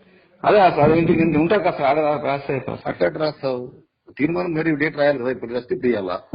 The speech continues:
Speaker 1: మరి ఎప్పుడు సార్, ఎప్పుడు రాయాలి కదా?
Speaker 2: ఎట్లా రాస్తావు? అంటే రావాలా, ఊరికి రావాలా, నోటీసులు ఇవ్వాలా, గ్రామ వార్డు మెంబర్లు చెప్పాలా, నీకు చెప్పాలా,
Speaker 1: ఉమ్.
Speaker 2: ఇట్లా మీటింగ్ ఉంది రాండి అప్ప అని చెప్పాలా,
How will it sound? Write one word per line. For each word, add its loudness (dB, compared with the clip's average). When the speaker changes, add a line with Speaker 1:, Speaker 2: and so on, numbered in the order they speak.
Speaker 1:
మరి 2
ఎప్పుడు 4
సార్, -2
ఎప్పుడు -2
రాయాలి 0
కదా? -8
Speaker 2:
ఎట్లా -4
రాస్తావు? -2
అంటే -2
రావాలా, 0
ఊరికి 0
రావాలా, 2
నోటీసులు -4
ఇవ్వాలా, 2
గ్రామ -2
వార్డు 0
మెంబర్లు -4
చెప్పాలా, -2
నీకు -4
చెప్పాలా, -6
Speaker 1:
ఉమ్. 0
Speaker 2:
ఇట్లా -6
మీటింగ్ -2
ఉంది 0
రాండి -4
అప్ప -8
అని -6
చెప్పాలా, -6